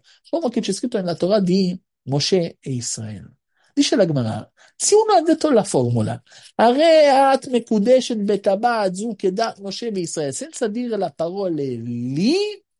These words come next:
il matrimonio non è un matrimonio. Perché? Perché io posso dire, "Tu sei santificato con questo anello",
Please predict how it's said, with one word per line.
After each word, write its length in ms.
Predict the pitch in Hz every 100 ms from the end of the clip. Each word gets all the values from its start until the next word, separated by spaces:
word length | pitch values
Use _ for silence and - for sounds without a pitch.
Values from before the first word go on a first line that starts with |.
| _ _ _ _ _ _
il 160 | - 123
matrimonio 880 | 127 127 - 123 127 180 185 185 147
non 220 | 123 120
è 60 | 147
un 160 | 143
matrimonio. 840 | 135 131 - 131 117 87 98 107 -
Perché? 460 | - 147 104 107 - _ - _ _
Perché 280 | - 131 165
io 200 | 226 233
posso 240 | 208 -
dire, 280 | 180 190 135
"Tu 160 | - 277
sei 240 | - 165
santificato 800 | - 175 202 233 302 143 127 139
con 180 | 160 175
questo 320 | 254 - 277
anello", 760 | 302 190 143 131 123 131 160